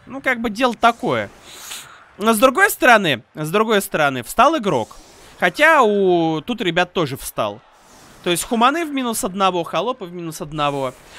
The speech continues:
Но главная проблема, что Хуманам надо дефаться, а дефаться Хуманам будет сложно.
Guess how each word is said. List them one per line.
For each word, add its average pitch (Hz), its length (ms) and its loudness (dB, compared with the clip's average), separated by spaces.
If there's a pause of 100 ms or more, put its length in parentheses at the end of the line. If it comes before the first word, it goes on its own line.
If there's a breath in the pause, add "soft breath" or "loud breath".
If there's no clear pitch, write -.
(120 loud breath)
Но 208 100 -6
главная 302 300 2
проблема, 254 440 -4
что 214 160 -10
Хуманам 214 480 -4
надо 180 200 -2
дефаться, 151 680 -4 (160)
а 135 240 -2
дефаться 180 400 -4
Хуманам 160 480 -2
будет 151 240 -6
сложно. 139 520 -4